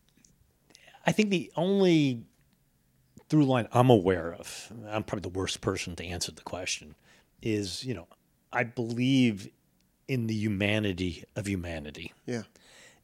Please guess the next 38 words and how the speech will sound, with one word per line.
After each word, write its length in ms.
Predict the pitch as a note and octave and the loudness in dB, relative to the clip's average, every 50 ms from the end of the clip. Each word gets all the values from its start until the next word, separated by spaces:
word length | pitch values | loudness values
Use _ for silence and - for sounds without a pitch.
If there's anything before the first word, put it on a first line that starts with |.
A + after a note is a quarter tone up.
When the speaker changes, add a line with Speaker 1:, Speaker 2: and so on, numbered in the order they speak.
| _ | _
Speaker 1:
And, 540 | - A#2+ A#2 A2+ A2 G#2+ G#2+ G#2 G2+ F#2 E2+ - - _ _ _ _ _ _ _ _ _ _ _ | 0 4 4 6 6 4 4 0 -2 -4 -8 -12 -18 _ _ _ _ _ _ _ _ _ _ _
you 80 | - A#2+ | -8 -8
know, 180 | G#2 F#2+ F#2+ _ | -8 -8 -8 _
I 60 | - | -2
remember 260 | D3 E3 E3 D3+ C3+ | 0 2 2 2 2
seeing 420 | B2+ - - - B2+ B2 B2 A#2 A2 | 0 0 0 0 0 0 0 0 0
the 60 | G#2+ | 0
movie 300 | A2+ A#2 A2 G2 G#2 G2 | 0 0 0 0 0 -2
Cold 380 | - - - - A#2 A2+ A2 G2 | -2 -6 -4 -2 -2 -2 -2 0
Blood, 420 | G2 G2+ G2+ G#2 G#2 A2 G#2+ - _ _ _ _ - _ _ _ _ _ | 0 2 2 2 0 -2 -8 -16 _ _ _ _ -20 _ _ _ _ _
Speaker 2:
Yeah. 160 | - - B2+ - | -8 -8 -8 -8
Speaker 1:
you 80 | - G#2 | -10 -12
know, 260 | F#2+ F2 F2 F2 E2 _ _ _ _ _ _ _ _ _ | -10 -10 -14 -16 -18 _ _ _ _ _ _ _ _ _
Truman 260 | - - B2+ A2 G#2 | -8 -6 -4 -6 -6
Capote's 480 | - - F2+ - G#2 G2+ F#2+ F#2 F#2 E2+ | -8 -12 -12 -10 -8 -8 -8 -10 -12 -12
book. 400 | _ - F#2 G2 - _ - - - - | _ -12 -12 -12 -12 _ -20 -20 -20 -20
And, 460 | - A2+ G2 F#2 F2+ F2+ F2 F2 F2+ | -20 -20 -18 -18 -18 -18 -18 -16 -16
uh, 180 | F2+ F2 F2+ F2 - - _ _ _ _ _ _ _ _ _ _ _ _ _ _ _ - | -14 -14 -16 -16 -18 -20 _ _ _ _ _ _ _ _ _ _ _ _ _ _ _ -12
when 160 | B2 A#2+ A#2 | -8 -6 -6
I 20 | |
saw 160 | A2+ - C#3+ | -4 -2 -2
the 80 | C3 A#2+ | -2 0
movie 440 | A#2 B2 B2 A#2 A2 A2 G#2 F2 D#2 - _ | 0 0 0 2 2 0 0 -2 -8 -16 _
played 180 | - - B2 G#2 | -10 -8 -8 -6
by 80 | F#2+ F#2 | -6 -8
Robert 360 | F#2+ F#2+ G2 F#2+ F#2+ F2+ F2+ | -8 -6 -6 -6 -6 -8 -12
Blake, 360 | - F#2 F#2 F#2 F#2 F2+ - | -14 -12 -10 -10 -10 -10 -12
was 120 | - G2+ G#2+ | -16 -16 -14
one 120 | G2+ F#2+ | -14 -16
of 60 | F#2 | -16
the 60 | F#2+ | -16
great, 460 | G2 F#2+ - - G#2+ G#2+ G2+ F#2+ F2 _ _ _ _ _ _ _ _ | -18 -18 -14 -10 -8 -8 -6 -8 -10 _ _ _ _ _ _ _ _
<laughs> 360 | _ _ - - - - - | _ _ -16 -16 -14 -16 -16
what 120 | - A#2 - | -16 -18 -16
a 40 | _ | _
character. 540 | - - - F#2+ G2 G2+ F#2 - - - _ _ _ - - - - - - _ _ _ | -16 -16 -14 -16 -16 -16 -18 -18 -20 -20 _ _ _ -20 -20 -20 -20 -20 -20 _ _ _
Anyway, 280 | - D#3 D3 G#2+ F2 F#2 | 6 6 6 6 4 -6
he 360 | F2+ - C3+ C#3+ C#3+ - - | -8 0 2 2 2 2 -4